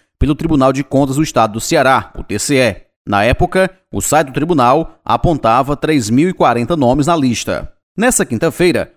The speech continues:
o presidente do órgão, o conselheiro Valdomiro Távora,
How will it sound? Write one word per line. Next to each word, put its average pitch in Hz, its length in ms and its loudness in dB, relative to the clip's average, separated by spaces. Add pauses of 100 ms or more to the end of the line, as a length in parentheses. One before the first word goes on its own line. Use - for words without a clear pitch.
o 135 80 -4
presidente 175 460 -2
do 139 80 0
órgão, 131 440 2
o 123 80 0
conselheiro 123 680 0
Valdomiro 131 480 0
Távora, 120 560 0